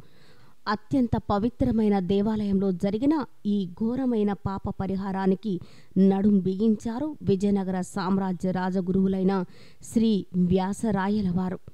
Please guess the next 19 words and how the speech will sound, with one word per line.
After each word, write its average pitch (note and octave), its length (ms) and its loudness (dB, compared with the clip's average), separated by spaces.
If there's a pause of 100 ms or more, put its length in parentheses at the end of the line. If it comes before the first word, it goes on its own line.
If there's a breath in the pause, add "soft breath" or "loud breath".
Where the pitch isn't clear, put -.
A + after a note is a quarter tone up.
(520 soft breath)
పన్నెండు D#4+ 380 6
సంవత్సరముల A#3 760 0
పాటు G#3 540 0
రాజగురువులు G3 800 0 (300 loud breath)
శ్రీవారి A3 680 -2
గర్భాలయంలో F#3+ 880 0 (120)
అత్యంత A3 460 0
కఠోర G#3 560 -2
దీక్షతో G3+ 640 -2 (440 loud breath)
పాప A#3 240 -4
పరిహార A3 640 -4
పూజాధికములను G#3+ 1200 2
నిర్వహించారు. F#3+ 920 2 (460 loud breath)
ఆ G3+ 160 -2
పన్నెండు G#3 480 4
సంవత్సరముల G3 720 0
కాలంలో A3 600 -2 (340 loud breath)
భక్తులకు B3+ 840 0
గర్భగుడిలోని G#3 840 2